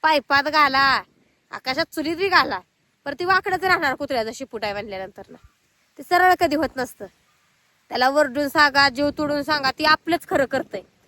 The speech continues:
म्हणजे ती खोटं जरी असलं, तर आपलंच खरं. खोटं कधी खरं होत नसतं, एवढं समजून जा म्हणावतो. जी खरं आहे ना, ते खरंच राहतं. खोट्याला तू किती जरी खरं करायचा प्रयत्न केला ना,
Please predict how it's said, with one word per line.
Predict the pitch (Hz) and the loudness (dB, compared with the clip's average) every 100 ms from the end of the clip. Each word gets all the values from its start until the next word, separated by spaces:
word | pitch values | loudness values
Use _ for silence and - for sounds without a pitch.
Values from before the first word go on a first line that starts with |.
| _ _ _ | _ _ _
म्हणजे | 254 294 349 | 0 0 0
ती | 392 | -2
खोटं | - 403 403 | 2 2 4
जरी | 403 415 | 2 2
असलं, | 403 392 | 2 2
तर | 392 | 4
आपलंच | 392 359 381 - | 2 2 -4 0
खरं. | 302 214 - - - _ _ _ _ - | -2 -2 -6 -20 -20 _ _ _ _ 0
खोटं | 349 370 403 415 | 2 4 4 4
कधी | - 392 392 | 2 2 0
खरं | 359 349 | 2 2
होत | 339 330 | 4 2
नसतं, | 330 330 - 220 185 _ - | 0 -4 -6 -12 -12 _ -2
एवढं | 302 294 | 0 0
समजून | 285 339 269 240 | -2 -4 -6 -4
जा | 226 | -4
म्हणावतो. | 208 196 190 - - - _ _ _ _ _ _ _ 233 | -4 -6 -10 -14 -20 -20 _ _ _ _ _ _ _ -12
जी | - | -4
खरं | 311 330 | 2 4
आहे | 339 | 4
ना, | 349 370 | 2 0
ते | 403 - | -2 -2
खरंच | 330 320 311 | 0 0 2
राहतं. | 302 - 196 - _ _ _ _ _ _ _ _ _ _ _ _ _ | -2 -2 -10 -12 _ _ _ _ _ _ _ _ _ _ _ _ _
खोट्याला | - 311 370 359 | -2 0 2 0
तू | 359 381 | 0 -2
किती | 370 339 | -4 -2
जरी | 392 392 | -2 -2
खरं | 403 381 | 0 0
करायचा | 381 359 349 | 2 0 -2
प्रयत्न | 349 339 330 | -4 -4 -4
केला | 339 | -2
ना, | 302 | -2